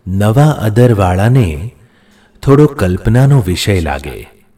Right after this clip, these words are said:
તે વિચારે નારાયણ લીલાના સ્વયંસેવકોએ છેલ્લા એક વર્ષમાં તે ઘર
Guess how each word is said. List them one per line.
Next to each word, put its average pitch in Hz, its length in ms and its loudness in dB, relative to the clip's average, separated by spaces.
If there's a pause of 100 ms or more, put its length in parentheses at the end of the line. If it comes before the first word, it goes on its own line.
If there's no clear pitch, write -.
(920)
તે 151 160 6
વિચારે 101 600 0 (840)
નારાયણ 95 540 2
લીલાના 120 480 4
સ્વયંસેવકોએ 90 1120 -4 (840)
છેલ્લા 151 460 2
એક 139 260 2
વર્ષમાં 92 720 -4 (800)
તે 151 100 6 (140)
ઘર 95 360 -4